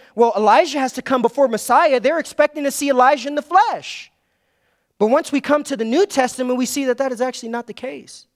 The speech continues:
It's not the case. When Malachi promised in Malachi four five, when Malachi promised that Elijah the prophet would come before the Lord, what he was really saying was this,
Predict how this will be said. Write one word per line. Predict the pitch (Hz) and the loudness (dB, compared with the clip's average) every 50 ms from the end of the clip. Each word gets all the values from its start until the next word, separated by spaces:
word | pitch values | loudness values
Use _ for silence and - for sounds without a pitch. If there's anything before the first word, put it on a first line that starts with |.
| _ _ _ _ _ _ _ _ _ _ _ _ _ | _ _ _ _ _ _ _ _ _ _ _ _ _
It's | _ - - | _ -10 -6
not | 226 233 - | -6 -6 -6
the | - | -8
case. | - - 233 - - - - - - _ _ _ _ _ _ _ _ _ - | -8 -6 -6 -6 -8 -14 -20 -20 -20 _ _ _ _ _ _ _ _ _ 0
When | - 254 240 214 | 0 0 2 2
Malachi | 214 226 262 320 370 370 - 311 330 330 - | 2 2 4 4 2 2 2 2 2 2 2
promised | - - 277 269 269 262 214 180 - - | 0 0 0 2 2 0 -2 -8 -10 -8
in | 196 | -2
Malachi | 196 208 247 277 269 - 269 262 247 | 0 2 2 2 0 0 0 -2 -2
four | 240 - 262 254 240 220 | -2 -6 -4 -4 -4 -2
five, | - - 226 208 175 147 131 131 _ _ _ _ _ _ _ _ _ _ _ _ - | 0 0 0 0 0 -2 -6 -12 _ _ _ _ _ _ _ _ _ _ _ _ -4
when | 208 214 | -2 0
Malachi | 214 254 320 370 370 - 339 330 269 | 2 2 2 2 0 0 0 0 0
promised | - - 269 269 262 233 - - | 0 0 0 0 0 -4 -6 -4
that | 226 208 | -2 -2
Elijah | 190 185 196 214 240 226 262 | 2 2 2 2 2 0 -4
the | 220 196 | -10 -10
prophet | - - 208 214 233 226 - 185 151 - _ _ _ _ _ _ - | -4 0 2 2 2 2 -2 -10 -14 -14 _ _ _ _ _ _ -4
would | 202 214 202 - | -4 -4 -2 -2
come | - 226 233 247 247 202 | 0 2 2 2 2 -2
before | 208 - - - 202 202 220 226 254 269 233 | -4 -6 -4 -2 0 2 4 4 4 2 0
the | 185 202 | -6 -8
Lord, | 185 180 180 175 190 208 233 262 240 - _ _ _ - | -6 -4 -2 -2 0 0 0 -2 -4 -8 _ _ _ -4
what | - 247 214 | -2 0 2
he | 269 269 | 2 0
was | 247 208 139 | 0 -4 -2
really | 165 240 320 339 381 302 | 0 0 2 2 2 0
saying | - - 277 262 254 240 226 | 0 -2 0 0 0 -2 -4
was | 190 156 135 | -6 -8 -6
this, | 170 190 202 156 117 - - - - | -6 -6 -6 -6 -8 -12 -16 -18 -18